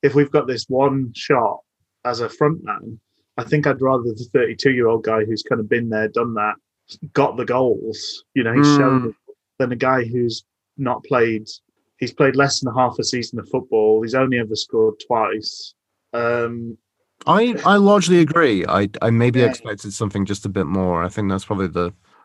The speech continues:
Speaker 2: the thing with
Speaker 1: I think
Speaker 2: my
Speaker 1: there's a, <laughs> yeah, there's a, there's a gulf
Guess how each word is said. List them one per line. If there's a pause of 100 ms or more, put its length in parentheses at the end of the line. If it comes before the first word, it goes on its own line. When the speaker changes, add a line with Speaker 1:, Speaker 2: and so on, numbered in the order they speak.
(100)
Speaker 2:
the
thing
with
Speaker 1:
I
think
Speaker 2:
my
Speaker 1:
there's
a, (420)
<laughs>
yeah, (360)
there's
a,
there's
a
gulf